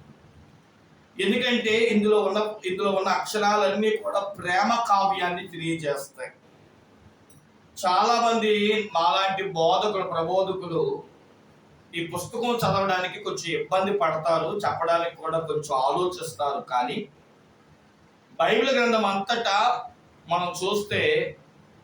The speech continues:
పరిశుద్ధ గ్రంథానికి రెండు కళ్ళు లాంటివి పాత నిబంధన గ్రంథములో పరమగీతము, క్రొత్త నిబంధన గ్రంథములో ప్రకటన గ్రంథం అనేవి, ఈ రెండు పుస్తకాలు బైబిల్ గ్రంథం అంతటికి రెండు కళ్ళు వంటివని,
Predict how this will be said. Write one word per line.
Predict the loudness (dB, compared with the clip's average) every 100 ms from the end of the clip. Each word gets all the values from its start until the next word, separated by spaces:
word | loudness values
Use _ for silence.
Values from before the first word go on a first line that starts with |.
| -20 -4 0
పరిశుద్ధ | 2 0 -2 -2
గ్రంథానికి | 0 2 0 0 0 0 -2 -2
రెండు | 0 0 -2
కళ్ళు | 0 0 2
లాంటివి | 2 2 0 -2 -2 -2 -4 -6 -12 -20 -20 _ 0
పాత | 2 4 2 0
నిబంధన | 0 0 0 0 0
గ్రంథములో | 0 0 0 2 2 2
పరమగీతము, | 0 0 -2 0 0 0 -2 -2 -4 -8 -16 -20 -20 -20 -6
క్రొత్త | 0 0 0 0
నిబంధన | 2 0 -2 0 2 2 0
గ్రంథములో | -2 0 -2 -2 -2 0 -2 -4 -14 _ -8
ప్రకటన | -4 -2 0 0 0
గ్రంథం | 0 -2 -2 -2
అనేవి, | 0 -2 -4 -4
ఈ | -4 -6 -4
రెండు | -2 -2
పుస్తకాలు | -2 -4 -6 -2 0 2 2 0 0 -4 -12 _ -10 -2
బైబిల్ | 0 4 4
గ్రంథం | 4 2 0
అంతటికి | 0 -2 -4 -6 -6 -4
రెండు | -4 -4 -4
కళ్ళు | -2 0 0
వంటివని, | 0 -2 -4 -6 -6 -12